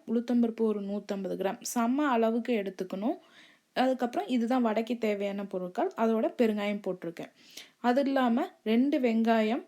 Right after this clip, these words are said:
ரெண்டு தக்காளி, இது வந்து கிரேவிக்கு. அதே மாதிரி அதோட பிரிஞ்சி இலை ஒரு நாலு வச்சிருக்கேன்.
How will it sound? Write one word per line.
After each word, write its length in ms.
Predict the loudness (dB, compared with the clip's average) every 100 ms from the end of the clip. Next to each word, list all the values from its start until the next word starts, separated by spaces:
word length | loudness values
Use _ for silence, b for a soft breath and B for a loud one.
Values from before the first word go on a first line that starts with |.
| _ b _
ரெண்டு 400 | 2 2 2 2 0
தக்காளி, 680 | -4 0 0 2 0 -2 -6 _ 2
இது 220 | 4 4
வந்து 220 | 2 2
கிரேவிக்கு. 720 | 4 4 4 2 -2 -4 -6 b b -2
அதே 280 | 0 2
மாதிரி 500 | 2 4 4 2 -2 -2
அதோட 300 | 0 2 2 2 2
பிரிஞ்சி 300 | 2 2 2
இலை 240 | 2 2
ஒரு 200 | 0 -2
நாலு 300 | -4 -4 -4
வச்சிருக்கேன். 560 | -4 -6 -8 -4 -4